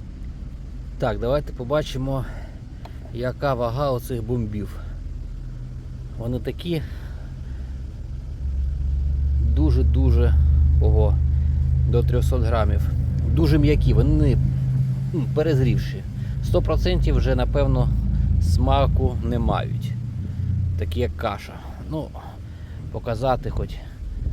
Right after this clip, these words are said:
що маю. Так провтикав. Так, ну, вага, бачите, дуже непогана. Так, давайте розріжемо, побачимо, що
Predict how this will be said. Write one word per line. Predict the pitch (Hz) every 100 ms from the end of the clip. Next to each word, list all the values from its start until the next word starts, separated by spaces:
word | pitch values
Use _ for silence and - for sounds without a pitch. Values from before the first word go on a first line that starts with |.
| - -
що | - 123
маю. | 117 123 120 101 110 - - - - - - - - - - - -
Так | 147 151
провтикав. | - 123 - - - 95 - - - -
Так, | 131 107 123
ну, |
вага, | 131 147 180
бачите, | 156 156 - 135 127
дуже | 117 127 123
непогана. | 120 - 107 104 - - - - - - - -
Так, | 135 92 - -
давайте | 120 156 151 143 123 - - - - - - -
розріжемо, | 110 135 120 135 117 117
побачимо, | 113 113 117 - 107 107 98 -
що | 117